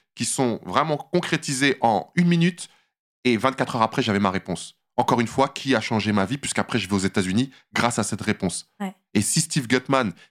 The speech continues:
Speaker 1: qui, lui, a déjà cette mentalité, qui est américain, qui, mm, me l'avait pas, euh, transmise à travers cette discussion,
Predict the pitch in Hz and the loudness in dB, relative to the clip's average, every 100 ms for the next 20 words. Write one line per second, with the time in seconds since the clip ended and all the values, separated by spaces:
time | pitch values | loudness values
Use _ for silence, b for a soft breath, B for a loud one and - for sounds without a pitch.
0 | _ 117 117 156 175 b b - 104 107 | _ -2 2 2 2 b b -2 2 2
1 | 107 110 107 98 101 104 160 160 - 92 | 2 0 0 0 2 0 0 0 0 2
2 | 85 92 90 98 131 123 - 98 - B | 2 2 0 0 0 0 0 -6 -6 B
3 | B B _ _ - 92 90 92 92 95 | B B _ _ 0 2 2 2 2 2
4 | 92 98 90 90 101 127 123 101 92 - | 4 4 4 2 2 4 4 2 0 0
5 | 147 - 220 143 92 104 - 104 - 107 | 0 2 0 0 -2 -4 0 0 0 -4
6 | 104 - - - 254 | -2 -4 -4 -2 -2